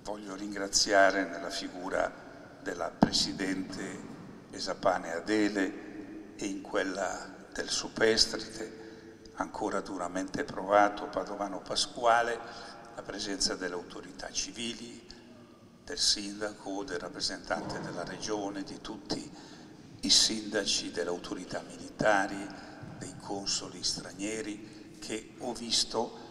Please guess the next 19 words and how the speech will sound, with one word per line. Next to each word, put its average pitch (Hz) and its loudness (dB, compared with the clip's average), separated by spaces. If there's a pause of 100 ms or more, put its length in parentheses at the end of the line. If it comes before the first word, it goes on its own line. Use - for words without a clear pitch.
(340)
in - -10
questi - -2
anni 107 2 (360)
essere 104 2
sempre 113 2
attenti - -4 (360)
a - 2
rinnovare 101 2 (640)
per 107 0
il 104 -6
bene 101 -4
di 104 -8
tutti - -6
e 110 -4
come 131 0
segno 113 8
di 95 0
grande 104 4
civiltà - 0